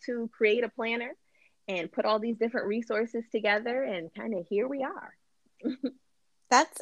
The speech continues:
Speaker 2: amazing. So, full disclosure, I have, I love planners also, and I have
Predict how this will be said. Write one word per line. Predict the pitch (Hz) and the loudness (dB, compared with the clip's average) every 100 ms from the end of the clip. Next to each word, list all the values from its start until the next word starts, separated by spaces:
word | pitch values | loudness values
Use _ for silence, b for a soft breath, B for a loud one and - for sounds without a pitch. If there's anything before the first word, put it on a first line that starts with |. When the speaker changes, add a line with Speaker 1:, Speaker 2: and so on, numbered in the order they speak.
| - | -2
Speaker 2:
amazing. | - 254 226 190 190 185 180 196 226 214 | 4 4 4 4 2 0 -2 -2 -4 -4
So, | - 226 196 196 190 185 - _ | 4 8 8 8 6 4 -6 _
full | 247 247 | -2 0
disclosure, | 285 - 226 190 185 180 - | 0 -4 2 2 2 0 2
I | 208 | 4
have, | 240 220 208 _ _ | 4 2 -2 _ _
I | - 220 | -2 2
love | 262 302 | 2 0
planners | - 294 277 277 - | 0 0 2 0 0
also, | 208 190 196 190 | 0 2 2 2
and | 190 190 | 0 0
I | 190 | 0
have | 190 190 180 | 0 0 0